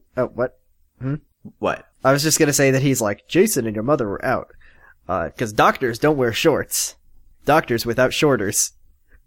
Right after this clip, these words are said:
Speaker 2: Great. You didn't give context for
Speaker 1: That's what, that's what he says to her. He just says that he's like, "Hey, I came over. Where's your,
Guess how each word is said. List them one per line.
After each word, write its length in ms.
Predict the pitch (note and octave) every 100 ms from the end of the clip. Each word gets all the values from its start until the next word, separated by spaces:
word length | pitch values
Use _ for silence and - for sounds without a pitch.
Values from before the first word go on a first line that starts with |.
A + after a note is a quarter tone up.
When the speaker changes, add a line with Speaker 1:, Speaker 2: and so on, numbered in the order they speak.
| - - - - -
Speaker 2:
Great. 360 | - B2+ F2 -
You 140 | C3+
didn't 240 | F3+ F#3+ D#3+
give 180 | C#3+ D3+
context 520 | - D3+ C#3+ C#3 - -
for 320 | A#2 G#2+ G2
Speaker 1:
That's 220 | C#4 C4+
what, 260 | D#4 D4+ C4
that's 200 | D4 D4
what 120 | D#4
he 60 | D#4
says 240 | G#4 G#4+
to 100 | -
her. 80 | D#3+
He 80 | D3+
just 200 | D#3 F#3
says 200 | F#3 F3+
that 160 | G3 G#3
he's 260 | D3 F3 D3+
like, 340 | C#3+ C3 -
"Hey, 200 | A#2 G#3
I 60 | D3
came 240 | C#3 F3
over. 380 | F3+ G3 B2+ A#2
Where's 340 | A2+ D3 E3+ D#3
your, 180 | D#3+